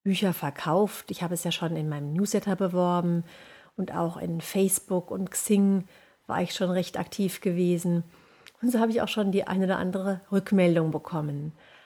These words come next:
an der ich Sie jetzt einfach gerne teilhaben lassen möchte, damit Sie eine Vorstellung davon bekommen, was andere darüber denken und was andere dazu sagen. Hier eine Mail von einem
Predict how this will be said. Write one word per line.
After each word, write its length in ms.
an 140
der 120
ich 140
Sie 80
jetzt 120
einfach 260
gerne 400
teilhaben 640
lassen 360
möchte, 520
damit 260
Sie 100
eine 160
Vorstellung 460
davon 320
bekommen, 540
was 160
andere 560
darüber 340
denken 720
und 260
was 160
andere 320
dazu 340
sagen. 520
Hier 160
eine 200
Mail 380
von 440
einem 600